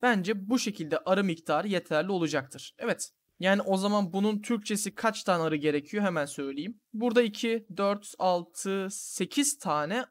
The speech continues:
arı kovanına ihtiyacımız var. Ben bayağı fazla yapmışım ya arı toplama konusunda. Şimdi buradan birkaç tane demir alalım. <laughs> Demir mi? Çok zor bulundu. Biraz ray alalım.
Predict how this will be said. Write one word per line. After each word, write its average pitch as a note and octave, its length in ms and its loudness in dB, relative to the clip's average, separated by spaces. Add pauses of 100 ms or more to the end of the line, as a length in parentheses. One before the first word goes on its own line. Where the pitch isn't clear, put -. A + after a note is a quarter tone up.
arı F3+ 240 2
kovanına C3 420 -6
ihtiyacımız - 640 -14
var. - 320 -14
Ben G3 160 0
bayağı F3 200 4
fazla D3+ 320 0
yapmışım - 420 -2
ya C3+ 200 -10 (100)
arı C#3+ 200 -6
toplama C3+ 360 -6
konusunda. C3 500 -14 (220)
Şimdi C#4+ 520 0
buradan A#3+ 400 4
birkaç B3+ 280 0
tane A3 240 0
demir G#3+ 220 2
alalım. G3+ 420 2 (580)
<laughs> - 580 -10
Demir F3+ 320 2
mi? D3 180 -2 (160)
Çok - 260 0
zor E3+ 220 4
bulundu. E3+ 380 -8 (460)
Biraz G#3+ 760 4
ray A3+ 160 6
alalım. E3+ 420 0